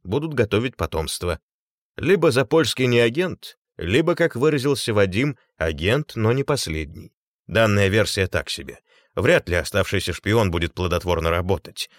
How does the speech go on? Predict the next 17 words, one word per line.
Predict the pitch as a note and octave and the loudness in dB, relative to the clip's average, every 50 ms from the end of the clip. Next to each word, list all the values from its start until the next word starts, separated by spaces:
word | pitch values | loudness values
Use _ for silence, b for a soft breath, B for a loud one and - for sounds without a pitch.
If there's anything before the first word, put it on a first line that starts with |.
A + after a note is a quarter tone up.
| b b | b b
зная, | - C#2 D2 E2+ F2 F2 F2 E2 | -10 -6 -4 -2 0 0 0 0
что | - - - F2+ F2+ E2 - _ _ _ _ _ | -2 -2 -2 -2 -2 -4 -6 _ _ _ _ _
и | - A2 | -4 -2
его | A2 B2 C3+ C3 C3 F#2+ D#2+ | -2 0 0 2 2 2 2
однажды | D#2+ C#2+ D2+ D#2+ D2 D2+ D#2+ E2 | 0 -2 -4 -6 -6 -6 -4 -4
ликвидируют. | E2 - - F#2 F2 D2 - - - - - - - _ _ _ _ _ _ _ - | -4 -4 -4 -4 -4 -6 -8 -12 -14 -16 -18 -20 -20 _ _ _ _ _ _ _ 0
Поэтому | G2+ C#3+ F3 F3 F3+ E3 D#3+ | 2 2 2 4 2 2 2
предлагаю | B2 C3+ B2 C3+ C3 A#2+ C#3+ D3 C3 | 2 2 4 4 4 4 4 2 4
закрыть | A2+ B2 A2+ B2 C3+ D3 B2 | 4 2 2 2 2 0 2
глаза | A2 A#2+ A2+ G2+ A2+ A#2 | 2 2 2 4 4 4
на | A2+ A2 G2+ | 4 2 2
смерть | - - G#2+ G#2 G2 - - | 0 2 2 2 2 0 -2
Запольского | F2 D#2+ D#2 D#2 - - G#2+ C#3+ D3+ - - - - E2 E2 D#2 - b b b b b b | -6 -4 -4 -4 -2 0 0 0 0 -2 -4 -4 -4 -4 -4 -6 -8 b b b b b b
и | - F#2+ | -2 0
начать | A#2 C#3 C#3 B2 C#3 E3+ F3 - _ | 2 2 2 2 2 2 0 0 _
поиски | - B2 D3 D3 C#3 A#2+ - - - B2+ A#2 G#2 - | 0 2 2 2 0 -2 -4 -6 -4 -4 -6 -6 -8
звонаря. | - D2+ D2 D#2+ F2 F#2+ F#2 F2 D#2 C#2 C#2 C#2+ | -10 -8 -4 0 0 2 2 2 0 -2 -6 -12